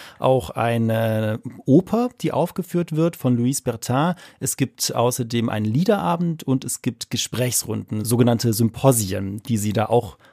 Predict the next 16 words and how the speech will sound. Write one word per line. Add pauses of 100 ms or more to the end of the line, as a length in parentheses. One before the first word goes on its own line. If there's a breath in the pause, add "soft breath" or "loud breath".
(180 soft breath)
programmiert
haben. (720 loud breath)
Warum
war
Ihnen
diese
Mischung (140)
wichtig
aus
verschiedenen
Gattungen
und
eben
auch
diesem
Sprechen